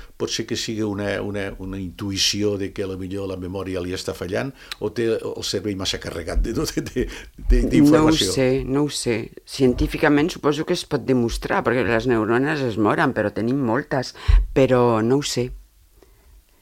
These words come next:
Speaker 2: Jo crec que hi ha una resposta científica. Però també et dic que la soledat, l'estrès i tot això augmenta la pèrdua de memòria.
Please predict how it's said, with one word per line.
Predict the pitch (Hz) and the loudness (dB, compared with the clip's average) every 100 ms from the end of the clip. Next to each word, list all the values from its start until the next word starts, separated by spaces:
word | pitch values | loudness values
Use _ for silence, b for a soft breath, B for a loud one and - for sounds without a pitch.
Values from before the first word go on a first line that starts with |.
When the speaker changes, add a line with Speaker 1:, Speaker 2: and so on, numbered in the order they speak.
| - | -6
Speaker 2:
Jo | 123 - | -4 -2
crec | 151 | -2
que | 156 | 0
hi | 151 | 2
ha | |
una | 139 123 | 2 2
resposta | 113 - 123 139 | -2 -6 -4 -4
científica. | - 123 104 120 - 110 110 104 _ B B B B B | -2 -2 -2 -4 -6 -8 -6 -8 _ B B B B B
Però | 135 131 | 0 2
també | 120 127 147 151 | 2 2 2 0
et | |
dic | 117 143 127 | 0 0 2
que | |
la | 120 | 0
soledat, | - 123 120 - 135 135 135 135 - 120 | -2 -2 -2 0 2 4 6 4 2 -4
l'estrès | 120 - - 127 127 131 127 117 | -4 -6 -6 0 2 2 0 -6
i | - | -10
tot | 120 | -6
això | 120 - 190 330 - _ _ _ B B | -6 -4 -6 -6 -10 _ _ _ B B
augmenta | 123 127 120 123 127 123 131 | 0 2 4 2 0 0 2
la | 127 120 117 | 2 0 0
pèrdua | 117 110 117 113 | -6 -4 -4 -2
de | 113 | -4
memòria. | 107 107 104 107 | -4 -4 -4 -6